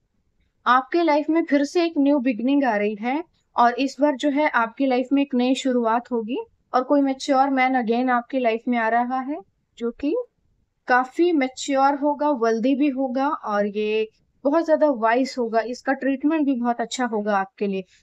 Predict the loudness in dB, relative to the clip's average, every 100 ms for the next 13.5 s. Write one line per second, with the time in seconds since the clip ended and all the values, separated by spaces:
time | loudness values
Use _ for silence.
0 | -2 0 2 0 2 0 0 -2 0 0
1 | 0 -2 -4 -4 -4 -2 -2 -2 -4 -4
2 | -8 -10 -14 -16 _ _ _ _ _ _
3 | _ _ _ _ _ _ _ _ -8 -4
4 | -2 -4 -6 _ _ _ _ _ 0 2
5 | 2 2 2 2 0 0 0 0 0 0
6 | 0 0 0 0 0 -2 0 0 0 -2
7 | 2 2 2 -4 -6 -4 -4 -2 -2 -2
8 | -4 -4 -4 -4 -4 -4 -4 -4 -2 0
9 | -2 -2 -4 -6 -14 -20 _ -2 0 0
10 | 0 0 2 0 -2 -4 0 0 -2 -4
11 | -2 -2 0 -4 -4 -4 0 0 -2 -2
12 | -4 -2 -4 0 0 2 -2 -2 -4 -8
13 | -16 _ _ -4 -4